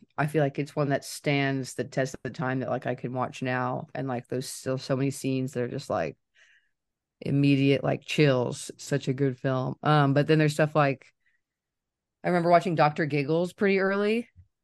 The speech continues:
and actually was just talking about that, that one with a friend the other day. I'm surprised that Doctor Giggles didn't turn into a franchise. It's so, like, it was, I thought, like, "Should we start it now?" But, uh, Larry Drake, who played Doctor Giggles, had passed away not too long ago. But, um,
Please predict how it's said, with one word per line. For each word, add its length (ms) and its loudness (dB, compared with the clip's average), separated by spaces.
and 580 -2
actually 300 -8
was 120 -8
just 140 -10
talking 220 -2
about 180 -4
that, 220 -4
that 240 -2
one 140 -2
with 120 -2
a 60 -4
friend 240 0
the 60 2
other 100 2
day. 60 6
I'm 80 4
surprised 520 -4
that 100 -4
Doctor 300 0
Giggles 300 0
didn't 180 -2
turn 160 0
into 240 0
a 60 2
franchise. 760 0
It's 160 -10
so, 260 2
like, 320 2
it 60 -6
was, 180 -2
I 140 2
thought, 260 4
like, 180 -2
"Should 200 -4
we 140 -2
start 280 0
it 80 0
now?" 220 2
But, 260 -2
uh, 160 6
Larry 320 4
Drake, 320 2
who 120 0
played 280 0
Doctor 340 0
Giggles, 320 -8
had 100 -16
passed 300 -6
away 200 -4
not 220 -6
too 140 -4
long 240 -2
ago. 400 -6
But, 160 2
um, 400 -4